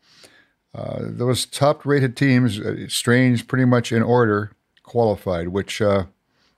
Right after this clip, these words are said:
again, tells you that going into this thing the way it's structured, you pretty much know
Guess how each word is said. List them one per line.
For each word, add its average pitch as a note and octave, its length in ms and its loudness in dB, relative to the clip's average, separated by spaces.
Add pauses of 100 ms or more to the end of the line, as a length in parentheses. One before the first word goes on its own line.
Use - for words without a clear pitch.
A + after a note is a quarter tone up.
again, A2 420 2
tells B2 360 2
you A#2+ 100 0
that G#2+ 180 -4
going B2 300 0
into B2 140 0
this A2 240 -6
thing G#2+ 180 0
the G2+ 100 0
way G2+ 140 0
it's G2 100 -4
structured, F#2+ 500 -4
you F#2+ 100 -6
pretty C3 280 -6
much A2+ 320 0
know F#2 320 -2